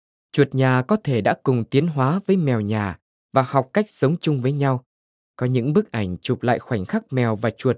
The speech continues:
ở cạnh nhau. Chỉ cách nhau vài inch mà con mèo vẫn chẳng có vẻ gì là đang quan tâm đến con chuột cả. Một lý do chính đáng hơn để giải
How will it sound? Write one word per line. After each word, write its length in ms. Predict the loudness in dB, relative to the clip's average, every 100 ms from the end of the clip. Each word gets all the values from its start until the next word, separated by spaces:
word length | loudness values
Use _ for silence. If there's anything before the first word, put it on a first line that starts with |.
| _
ở 140 | -8
cạnh 220 | -4 -6 -2
nhau. 320 | -2 -2 -6 _ _ _ _
Chỉ 180 | -4 -2
cách 200 | 0 -2 0
nhau 180 | 0 0
vài 300 | 0 0 0
inch 240 | 0 -2 -6 -14 _ _
mà 140 | 0
con 240 | 0 0 0
mèo 220 | 0 2
vẫn 180 | 0 -2 -2
chẳng 240 | -2 0
có 120 | -2
vẻ 240 | -2 -2 -2
gì 320 | -2 -2 -2 _ _
là 120 | -2
đang 200 | 0 -2
quan 260 | -2 -2 -2
tâm 320 | 0 0 0
đến 180 | -4 -6 -6
con 180 | -6
chuột 280 | -6 -10 -8
cả. 280 | -8 -8 -12 _ _ _ _ _ _ _ _ _
Một 160 | 2 4
lý 140 | 2
do 220 | 4 0
chính 260 | 0 -2 0
đáng 160 | -2
hơn 260 | 2 2 2 _ _ -2
để 180 | -2
giải 220 | 0 0